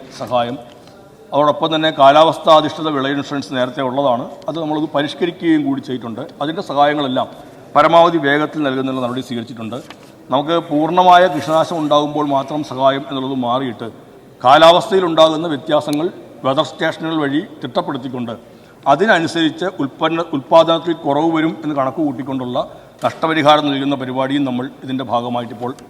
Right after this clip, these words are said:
തുടങ്ങിയിട്ടുണ്ട്. അതിനൊക്കെ കു-, ചെറിയ കുറച്ച് വിളകളെ മാത്രമേ നേരത്തെ ഉൾപ്പെടുത്തിയിരുന്നുള്ളൂ.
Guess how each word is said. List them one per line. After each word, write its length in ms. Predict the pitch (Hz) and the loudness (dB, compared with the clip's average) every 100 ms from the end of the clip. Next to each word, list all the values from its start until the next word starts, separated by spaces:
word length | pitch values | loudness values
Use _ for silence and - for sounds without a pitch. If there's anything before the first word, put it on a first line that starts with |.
| - | -12
തുടങ്ങിയിട്ടുണ്ട്. 560 | 117 127 135 120 107 156 - - - - - | -8 -6 -8 -8 -12 -12 -16 -20 -20 -20 -2
അതിനൊക്കെ 280 | 139 165 180 - | 0 0 -2 -6
കു-, 80 | - 156 | -8 -4
ചെറിയ 200 | 160 202 190 | 0 0 0
കുറച്ച് 260 | 170 165 - 175 | -4 -4 -2 -2
വിളകളെ 280 | 165 170 170 | 0 2 4
മാത്രമേ 300 | 147 147 156 151 | 2 0 -2 -2
നേരത്തെ 260 | 139 139 143 | -2 -4 -4
ഉൾപ്പെടുത്തിയിരുന്നുള്ളൂ. 800 | 127 - 151 147 147 135 117 120 | -6 -4 -4 -2 -2 -2 -6 -8